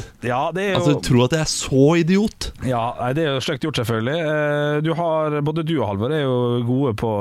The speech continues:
Speaker 1: eh, på rock og, og har egentlig ganske kål på ting, men akkurat tidligere, eh, vokalisten i Accept var jeg usikker på om dere hadde sånn stålkontroll på, så da tok jeg en sjanse.
Speaker 2: Ja.
Speaker 1: Men der ble jeg avkledd. Du vant.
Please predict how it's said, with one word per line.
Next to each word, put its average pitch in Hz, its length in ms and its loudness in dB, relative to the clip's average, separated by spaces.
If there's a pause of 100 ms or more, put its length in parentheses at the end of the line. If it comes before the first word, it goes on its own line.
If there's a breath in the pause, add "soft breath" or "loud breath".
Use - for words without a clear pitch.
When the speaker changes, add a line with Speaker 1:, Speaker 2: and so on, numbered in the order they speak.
Speaker 1:
eh, 98 440 0
på 135 180 -2 (140)
rock 117 180 -4 (120)
og, 98 600 -2
og 107 60 -2
har 117 300 -4
egentlig 131 220 -2
ganske 135 200 -4
kål 127 300 -2
på 104 120 -4
ting, 131 200 -2
men 143 160 0 (420 loud breath)
akkurat - 440 -6 (180)
tidligere, 147 560 0
eh, 117 360 0
vokalisten 127 380 -2
i 123 60 0
Accept - 320 -6
var 135 140 0
jeg 113 100 -2
usikker 120 240 -2
på 110 80 -2
om 98 60 -2
dere 104 200 -2
hadde 110 220 -2
sånn 110 220 0 (160)
stålkontroll 113 760 -2
på, - 160 -6 (340 loud breath)
så - 160 -2
da - 20 0
tok - 240 -4
jeg 98 100 0
en - 80 -4
sjanse. 98 220 -2
Speaker 2:
Ja. 165 60 0
Speaker 1:
Men - 20 0
der 208 100 0
ble 202 140 0
jeg 180 100 0
avkledd. 160 400 -4
Du 175 60 0 (100)
vant. 135 320 -4